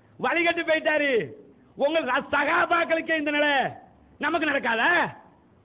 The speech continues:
எந்த அளவுக்கு காபி இப்னு மாலிக் விவாதம் செய்வார் தெரியுமா? அல்லாவின் தூதரோடு விவாதம் செய்தால், வெறும் முகம்மதாக, முகம்மது நபி அவர்கள் விவாதம் செய்தால், முகம்மது நபி தோத்துருவாங்க. அந்த அளவுக்கு வாத திறமை யாருக்கு?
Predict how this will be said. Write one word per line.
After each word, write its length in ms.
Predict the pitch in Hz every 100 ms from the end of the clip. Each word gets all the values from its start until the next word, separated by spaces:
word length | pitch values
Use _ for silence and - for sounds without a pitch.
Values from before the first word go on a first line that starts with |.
| _ _ -
எந்த 320 | 180 285 302
அளவுக்கு 320 | 269 294 294
காபி 260 | 226 254 285
இப்னு 160 | 285 262
மாலிக் 180 | 269
விவாதம் 380 | 247 254 269 277
செய்வார் 240 | 247 262 247
தெரியுமா? 560 | 240 240 320 339 202 - - -
அல்லாவின் 720 | 175 262 294 302 285 277 269
தூதரோடு 580 | 202 285 311 294 285 277
விவாதம் 460 | 254 262 285 294 247
செய்தால், 560 | 247 247 269 349 311 - - - -
வெறும் 480 | 165 269 320 302 285
முகம்மதாக, 840 | 226 285 339 330 311 302 277 247 - -
முகம்மது 440 | 254 302 330 311
நபி 240 | 302 285 294
அவர்கள் 260 | 285 277
விவாதம் 420 | 254 285 302 285
செய்தால், 500 | 247 254 311 381 285 - - - _ _ -
முகம்மது 360 | 262 302 311
நபி 140 | 294 285
தோத்துருவாங்க. 540 | 254 247 220 160 131 - - _ _
அந்த 260 | - - 330
அளவுக்கு 240 | 330 294
வாத 240 | 294 277 302
திறமை 280 | 269 294 277
யாருக்கு? 680 | 302 294 302 240 147 -